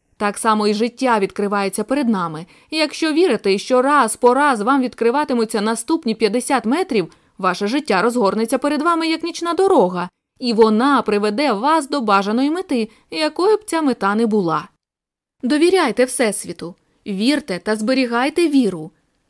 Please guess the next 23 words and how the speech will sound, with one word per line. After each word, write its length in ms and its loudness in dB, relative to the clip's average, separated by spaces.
Я 240 0
зовсім 480 -2
не 80 -2
уявляла, 560 2
як 200 0
перенести 500 2
знання 360 2
секрету 480 0
на 140 4
кіноекран. 680 -2
Я 220 -2
лише 260 -2
всіма 340 0
силами 400 0
душі 360 -2
прагнула 500 0
кінцевого 540 2
результату, 720 0
який 360 -2
ясно 420 -2
бачила 380 0
внутрішнім 540 -2
поглядом, 560 -2